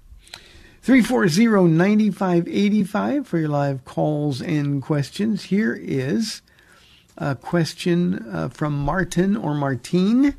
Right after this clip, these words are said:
Uh, "We are told not to malign others, so why do some pastors call other pastors false teachers?"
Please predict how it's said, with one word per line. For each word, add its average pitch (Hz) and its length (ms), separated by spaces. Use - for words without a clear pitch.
Uh, 156 160
"We 175 200
are 170 100
told 208 560
not 185 320
to 175 80
malign 175 520
others, 147 580
so - 160
why 160 180
do 202 120
some 196 260
pastors 147 480
call - 260
other 170 180
pastors 151 520
false 123 300
teachers?" - 540